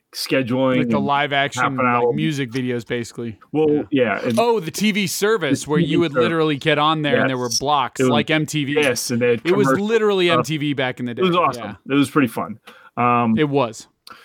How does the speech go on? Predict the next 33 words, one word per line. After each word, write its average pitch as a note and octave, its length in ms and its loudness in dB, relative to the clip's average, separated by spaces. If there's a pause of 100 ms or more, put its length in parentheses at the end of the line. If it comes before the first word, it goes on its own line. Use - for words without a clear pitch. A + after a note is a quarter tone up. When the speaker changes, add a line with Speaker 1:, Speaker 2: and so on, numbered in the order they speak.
Speaker 1:
so D3+ 400 0
I, C3+ 260 2
I B2 40 4
got B2+ 220 0 (240)
some C3 240 -4
batteries A2+ 680 0 (420)
and G2 160 -6
I, G#2+ 40 -4 (160)
I G#2+ 80 -6
put - 200 0
'em G#2+ 120 2
in G#2+ 60 4
that G#2 160 2
guitar. G#2+ 500 -2 (560)
The A#2+ 80 -8
problem D3+ 340 2
is C3 120 2
the B2 80 0
guitar C3+ 340 0
sat D3 300 0
around C3 260 2
for B2+ 100 -12
so C#3 160 -8
long, D3 320 -4 (380)
the B2+ 120 -4
buttons D3 680 0
were, B2+ 260 2
like, G#2+ 560 0 (480)
cl-, - 300 -14
sticky, E3 800 -2
like, A2 220 -4
clicky. F#3 600 -4
Speaker 2:
Yeah. C#3+ 280 -2